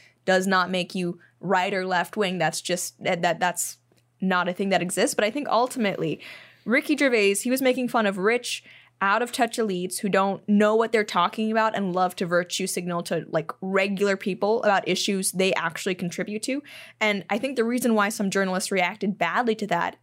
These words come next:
is because that also describes them. So I, I, I feel like they took it personally because pretty much everything he was saying about celebrities could also apply to the, like, kind of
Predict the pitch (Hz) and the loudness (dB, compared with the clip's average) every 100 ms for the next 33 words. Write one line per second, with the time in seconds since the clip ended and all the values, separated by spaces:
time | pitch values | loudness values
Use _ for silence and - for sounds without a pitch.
0 | _ 214 190 202 233 202 185 180 175 175 | _ -2 0 0 0 0 0 2 0 -2
1 | 170 - - - - 85 - - _ _ | -4 -4 -4 -4 -2 -4 -4 -12 _ _
2 | - 185 - 214 - - 196 - 202 - | 0 2 2 0 -6 -4 -2 -2 -2 0
3 | 226 190 196 202 240 214 - - 185 - | 2 2 2 0 0 0 -2 0 0 0
4 | 220 240 226 208 - - 370 392 - - | -2 -2 -2 -4 -6 -6 -4 -2 0 0
5 | 208 220 220 233 180 185 196 196 220 214 | 0 0 -2 -2 -2 -4 -2 -2 0 0
6 | 202 - - 180 180 220 254 254 - - | 0 -2 -4 -2 0 0 -4 -6 -12 -20
7 | _ - 269 220 208 - 185 175 180 170 | _ -4 2 2 2 2 0 2 2 2
8 | 170 - 170 165 165 156 - 170 160 160 | 0 -4 -2 0 2 2 0 -2 -2 -4